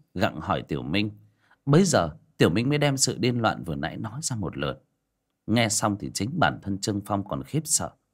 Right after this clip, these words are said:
Lý Hồng và Tiểu Thúy cũng tiến lại mấy người, hỏi han tình hình, một hồi rồi cùng nhau lên núi.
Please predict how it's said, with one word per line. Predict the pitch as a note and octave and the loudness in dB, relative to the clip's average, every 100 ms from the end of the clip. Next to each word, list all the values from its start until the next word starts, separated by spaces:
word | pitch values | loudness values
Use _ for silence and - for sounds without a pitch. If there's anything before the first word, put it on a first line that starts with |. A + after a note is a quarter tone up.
| _ _ _ _ _ _ - - | _ _ _ _ _ _ -12 4
Lý | B2 G3+ | 6 8
Hồng | D3+ G2 | 8 6
và | E2 | 2
Tiểu | F2 C#2+ | -2 -2
Thúy | A2 D3 | -4 -2
cũng | C#3 D3+ | -2 0
tiến | C#3 D#3+ | 0 2
lại | E3+ F2 | 2 0
mấy | C#2+ G#2+ | 0 -2
người, | E3 G#2 C#2 - - | 2 2 0 -4 -8
hỏi | - D2+ | -4 -2
han | - A#2+ A#2 | -2 -4 -2
tình | F2+ C#2 | -2 -2
hình, | E2+ D2+ - - - - - | -4 -6 -6 -16 -20 -4 2
một | A#2 | 4
hồi | A2 G#2 | 6 4
rồi | G2 F#2 | 2 0
cùng | F2+ F2 | 0 0
nhau | A#2 | -2
lên | A#2+ A#2+ A#2 | 0 0 0
núi. | A#2+ C3+ | 0 -2